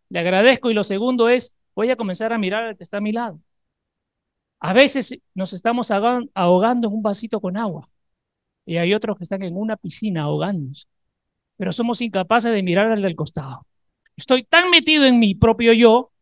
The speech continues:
que yo considero que luego de darle gracias, automáticamente empiezo a pedir. Y dice que Él está caminando contigo. ¿Por qué? ¿Cuál es el propósito?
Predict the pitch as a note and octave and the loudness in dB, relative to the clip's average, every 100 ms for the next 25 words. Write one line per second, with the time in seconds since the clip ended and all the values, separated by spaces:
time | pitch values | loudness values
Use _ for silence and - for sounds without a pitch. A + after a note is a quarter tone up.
0 | _ _ _ _ G3+ B3 C#4 C4+ A#3 A#3+ | _ _ _ _ -2 0 0 0 0 2
1 | C4 B3+ G#3 E3+ A#3 D#4+ D4 B3 C#4 C4+ | 2 0 -6 0 2 4 4 4 4 4
2 | D4+ C#4+ C#4 - F3+ F#3+ B3 C4 A3+ G#3+ | 2 2 -4 -6 -6 -4 -6 -4 -4 -4
3 | A3 F#3+ G3 E3+ F#3+ E3 B2+ C3 _ _ | -4 -4 -4 -6 -6 -6 -10 -14 _ _
4 | _ _ _ _ _ _ _ _ - B3+ | _ _ _ _ _ _ _ _ 0 4
5 | D#4 D4+ B3 G3 F3+ G#3 D4+ A3+ C#4 C4 | 6 4 0 0 4 6 4 2 -2 0
6 | B3 A#3 B3+ B3+ A3 G#3 D4 B3 E3 - | 0 2 4 4 2 2 4 6 4 6
7 | A3+ A#3 - E4+ C#4 C#4+ D#4 D4 C#4 A3 | 6 6 2 4 6 6 6 4 0 2
8 | G3 C#4 F4+ B3+ G#3 - C#3 | 6 10 10 8 2 0 -6